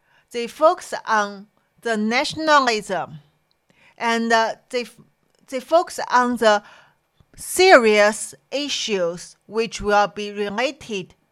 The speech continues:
to Chinese national, um, uh, existence or, uh, survival. And they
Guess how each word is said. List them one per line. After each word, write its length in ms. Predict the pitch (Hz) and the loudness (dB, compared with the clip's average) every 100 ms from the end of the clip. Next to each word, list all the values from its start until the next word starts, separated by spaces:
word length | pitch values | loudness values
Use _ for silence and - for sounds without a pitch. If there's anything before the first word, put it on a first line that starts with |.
| _ _ _ | _ _ _
to 420 | - 240 220 214 - _ _ | -10 -6 -4 -6 -12 _ _
Chinese 840 | - - 247 247 247 233 220 - _ _ | -14 2 6 6 4 -4 -8 -12 _ _
national, 880 | 196 202 214 233 240 247 240 240 233 - | -18 -8 -4 -2 -4 -6 -4 2 2 2
um, 380 | 196 180 175 170 _ _ _ - | 0 0 0 -6 _ _ _ -10
uh, 380 | 190 175 170 - | -6 -4 -6 -8
existence 1000 | 220 180 - 294 311 - 214 175 175 - _ _ _ | -8 -4 0 0 -2 -10 -10 -10 -12 -18 _ _ _
or, 560 | - 202 196 190 190 - _ - | -2 2 2 2 -2 -6 _ -12
uh, 500 | 180 170 160 143 104 _ _ | -8 -6 -6 -8 -14 _ _
survival. 640 | - 220 202 269 247 147 123 156 _ _ _ _ _ _ _ _ _ _ _ _ _ | -6 0 4 4 4 -2 -10 -20 _ _ _ _ _ _ _ _ _ _ _ _ _
And 280 | 220 226 220 | -4 -2 -2
they 540 | 208 226 220 220 - | -2 -2 -2 -4 -14